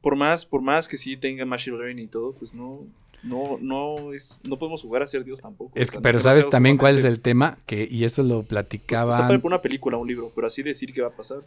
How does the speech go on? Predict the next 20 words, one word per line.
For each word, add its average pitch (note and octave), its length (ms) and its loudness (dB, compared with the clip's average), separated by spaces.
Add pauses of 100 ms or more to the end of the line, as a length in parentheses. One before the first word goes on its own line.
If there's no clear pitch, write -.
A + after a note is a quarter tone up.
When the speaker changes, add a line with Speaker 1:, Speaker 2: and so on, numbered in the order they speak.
(140)
Speaker 2:
Pero, A2+ 140 0
e-, C3 300 -6
exacto, A#2 400 0
pero A2 200 0
el, A#2+ 240 -2
el A2 120 -6
tema, C#3+ 240 2
y C#3+ 60 2
lo A2 100 0
platicaban A#2 520 -2
en G#2+ 120 -2
el G2+ 120 -6
podcast A2 440 -6
de, G2 260 -6
de F#2+ 500 -6
Joe A2 160 -2
Rogan A2+ 360 0
con G2 280 -6
Lex G#2 220 -8
Friedman, C3 460 -2